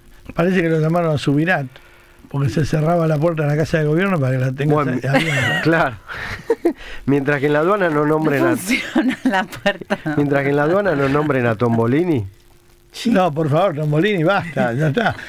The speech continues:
Speaker 1: Si hay, sigue teniendo la habitación del Faena, el retorno.
Speaker 4: ¿Qué onda la custodia de Milei?
Speaker 1: Ahora, vos sabés que en este país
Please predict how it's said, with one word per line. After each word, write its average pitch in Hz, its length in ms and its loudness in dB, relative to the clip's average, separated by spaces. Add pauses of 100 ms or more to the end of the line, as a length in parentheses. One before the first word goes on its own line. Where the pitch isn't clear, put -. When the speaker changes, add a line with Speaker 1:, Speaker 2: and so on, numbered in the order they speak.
(180)
Speaker 1:
Si 170 280 2
hay, 165 240 0
sigue 180 260 0
teniendo 214 280 0
la 170 60 2
habitación 151 440 0
del 165 140 0
Faena, 160 600 0
el 139 140 0
retorno. 156 560 0 (320)
Speaker 4:
¿Qué 403 60 2 (100)
onda 370 380 0
la 180 220 0
custodia 233 920 0 (840)
de 170 100 0
Milei? 175 160 0
Speaker 1:
Ahora, 220 220 0 (280)
vos 226 120 0
sabés 247 140 2
que 226 60 -2
en 196 60 0
este 196 180 0
país 165 480 0